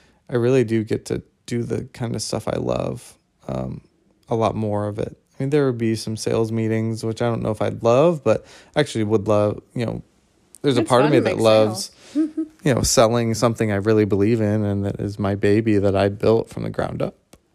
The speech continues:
Speaker 1: And then, um,
Speaker 2: And
Speaker 1: you know, so doing
Speaker 2: that's how you make money. So.
Speaker 1: you know, so we're doing, um, and, and it's building software, which I really like to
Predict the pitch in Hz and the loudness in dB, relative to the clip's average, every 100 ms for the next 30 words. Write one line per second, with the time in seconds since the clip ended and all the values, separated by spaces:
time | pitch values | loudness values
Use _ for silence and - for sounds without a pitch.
0 | _ _ - 117 101 95 107 - - - | _ _ -6 -2 -2 -4 -6 -14 -20 -20
1 | - _ - 117 101 95 104 120 _ _ | -20 _ 0 4 4 2 -4 -10 _ _
2 | _ _ _ _ _ _ _ - - 196 | _ _ _ _ _ _ _ -12 0 4
3 | 113 127 - - 131 123 - 120 117 120 | 4 0 -10 -2 2 2 0 0 4 4
4 | 117 113 113 - - 185 - 196 196 214 | 2 0 -4 -10 -12 -12 -10 -10 -8 -8
5 | 226 202 254 202 _ _ _ _ _ - | -8 -8 -8 -10 _ _ _ _ _ -20
6 | _ 151 113 120 - 120 110 120 117 113 | _ -2 0 0 0 0 2 2 2 2
7 | 113 110 110 113 107 101 101 104 104 - | 0 -2 -4 -2 -2 -2 -2 -4 -6 -4
8 | 143 147 104 147 151 135 - - - 120 | -2 -2 0 0 2 0 -4 -10 2 2
9 | 120 135 135 135 131 - _ _ - 107 | 4 2 2 0 -2 -8 _ _ -2 2
10 | 110 - 104 104 104 110 107 104 101 101 | 2 0 0 0 2 2 2 4 4 2
11 | - | -4